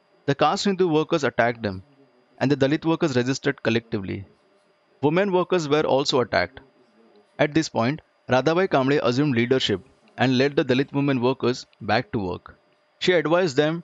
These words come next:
to tuck a packet of chili powder into the waist of their saris to defend themselves and to deter the attackers.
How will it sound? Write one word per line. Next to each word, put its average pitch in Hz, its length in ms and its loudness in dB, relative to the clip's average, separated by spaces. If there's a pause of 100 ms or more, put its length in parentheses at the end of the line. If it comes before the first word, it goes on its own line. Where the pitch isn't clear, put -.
(280)
to 156 80 0
tuck - 280 -2
a - 60 0
packet 139 360 0
of 160 120 -2
chili 139 240 0
powder 147 320 2
into 131 260 -2
the 131 140 2
waist 113 340 0
of 123 140 0
their 117 140 2
saris 95 540 -2 (440)
to 147 60 0
defend 143 360 0
themselves 147 520 -2 (360)
and 135 140 -2
to 147 80 2
deter 135 320 0
the 135 160 -2
attackers. 101 640 -4